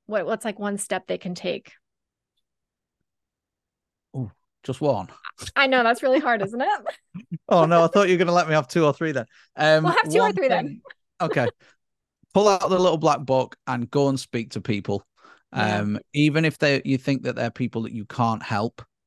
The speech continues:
Speaker 2: they will know
Speaker 1: Yeah.
Speaker 2: people you can help. And that little black book might be the phone book. It might be your email list. It might be your social contacts. It might be someone you bump into walking the dog or, you know, taking your kids to school or at football practice or whatever it is.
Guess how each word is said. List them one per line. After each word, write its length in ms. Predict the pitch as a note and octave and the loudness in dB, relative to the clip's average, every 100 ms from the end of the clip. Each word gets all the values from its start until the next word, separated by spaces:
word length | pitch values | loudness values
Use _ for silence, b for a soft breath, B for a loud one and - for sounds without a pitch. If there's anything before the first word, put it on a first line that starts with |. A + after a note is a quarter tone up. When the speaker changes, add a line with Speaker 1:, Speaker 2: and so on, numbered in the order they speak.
| _ _ _ _ _ _ | _ _ _ _ _ _
Speaker 2:
they 160 | C3+ C3 | 0 2
will 220 | B2+ A#2+ | 4 4
know 200 | B2 A#2 B2 | 2 0 -2
Speaker 1:
Yeah. 140 | A#2 - _ | -4 -4 _
Speaker 2:
people 300 | A2 - G#2+ | -20 -10 -8
you 140 | G#2+ | -8
can 240 | G2 A2 F#2+ | -8 -8 -10
help. 240 | F#2+ F#2 _ _ _ _ - - | -12 -14 _ _ _ _ -20 -8
And 120 | A#2 B2 | -2 0
that 100 | B2+ | 2
little 160 | B2 | 0
black 200 | A#2 A#2 | 0 -2
book 260 | A#2+ A2+ A2+ | -2 -6 -4
might 260 | A#2 A2 | -4 -4
be 120 | - G2+ | -6 -10
the 80 | G2 | -6
phone 220 | G2 G2 | -4 -4
book. 200 | F#2+ - | -6 -6
It 60 | |
might 200 | A2 A2 | -4 -4
be 80 | G2+ | -4
your 80 | G2+ | -6
email 300 | G2 F#2+ F#2+ | -6 -8 -8
list. 220 | F#2+ - | -10 -12
It 80 | - | -8
might 180 | G#2 A2 | -6 -4
be 100 | G#2+ | -6
your 60 | F#2 | -8
social 360 | G2 F#2+ G2+ | -8 -8 -10
contacts. 560 | - G2 F#2+ - - - | -10 -10 -8 -10 -10 -10
It 60 | |
might 220 | G#2+ G#2+ - | -6 -6 -6
be 60 | |
someone 300 | - A2 G#2 | -10 -10 -8
you 60 | G2+ | -10
bump 300 | G#2 G2+ - | -10 -10 -8
into 440 | G2+ - G#2 G2+ | -8 -8 -8 -8
walking 400 | G2+ G2+ G#2 - | -6 -6 -6 -6
the 80 | G2+ | -6
dog 480 | G2 G#2 F#2+ G2+ F#2+ | -2 -2 -2 -6 -10
or, 240 | F#2+ G#2 G#2+ B B B - | -10 -10 -14 B B B -14
you 80 | |
know, 300 | F#2+ F#2 F#2 - B2 A3+ A#3+ F3+ - | -10 -8 -10 -10 -14 -14 -20 -20 -8
taking 280 | A#2+ G2 | -6 -6
your 60 | F#2+ | -8
kids 220 | G#2 F2+ | -10 -10
to 80 | - | -12
school 360 | - G2+ G2+ F#2+ | -12 -8 -6 -6
or 120 | F#2+ | -8
at 100 | - | -12
football 340 | - A#2 G#2 F#2+ | -10 -10 -10 -10
practice 480 | A2 - - G2+ | -10 -10 -8 -8
or 40 | - | -6
whatever 320 | G2 G2 F#2+ | -6 -8 -10
it 60 | - | -12
is. 160 | E2 | -14